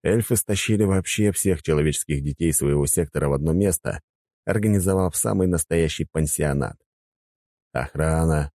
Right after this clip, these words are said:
учителя, воспитатели, снабженцы, даже эльф-директор и тот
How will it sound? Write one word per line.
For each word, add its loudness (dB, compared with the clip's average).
учителя, 0
воспитатели, -2
снабженцы, 0
даже 0
эльф-директор 0
и 0
тот -2